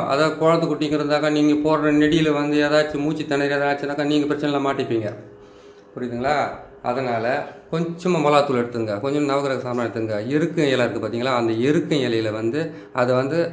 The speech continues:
காய வச்சு வச்சுருந்தாங்கன்னா பொடியை பண்ணிக்கலாம், இல்லைனா கூட அப்படியே கூட பண்ணிக்கலாம்.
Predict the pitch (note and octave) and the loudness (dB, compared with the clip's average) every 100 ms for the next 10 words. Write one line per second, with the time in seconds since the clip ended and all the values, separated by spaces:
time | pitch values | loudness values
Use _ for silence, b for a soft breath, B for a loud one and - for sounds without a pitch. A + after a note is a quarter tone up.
0 | - C#3+ C#3 C3+ A#2 B2+ B2+ A#2+ A#2+ B2 | -2 2 4 2 -2 -6 -4 -2 -2 -2
1 | C#3 C3+ C3+ B2+ B2 A#2 A#2+ B2 B2+ B2+ | -2 -2 -4 -2 -2 -2 -2 -2 -2 0
2 | B2+ C3+ B2+ C3 B2 A#2 A2 G#2+ | 2 0 0 -2 -2 -2 -2 -6